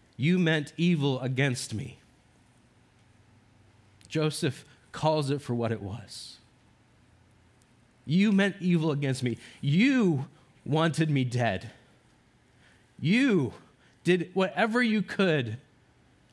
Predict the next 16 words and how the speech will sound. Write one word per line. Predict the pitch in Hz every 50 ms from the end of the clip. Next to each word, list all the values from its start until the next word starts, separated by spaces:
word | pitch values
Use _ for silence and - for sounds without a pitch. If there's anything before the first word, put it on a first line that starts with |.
| _ _ _ _ _ _ _ _ _ _ _ _ _ _ _ _ _ _ _ _ _ _ _ -
to | 165
get | 165 151 185 175 139
back | 127 180 202 214 202 - 185
at | 180 160
me | 160 151 135 123 117
for | - - 170 160 139 - - - - - -
whatever | 151 165 160 - 160 185 190 185 190 175
you | 175 165 175 175
felt | 175 - - 165 139 143 123 113 - - - - - _ _ -
I | 131 139 143 143 143
had | 139 143 131 127 - - - - - _ - 120
done | 123 175 170 165 165 165 170 175 - - -
or | - 143
what | 143 147 147 139
you | 151 160 175
believed | 156 139 151 143 135 139 156 170 170 170 165 143 139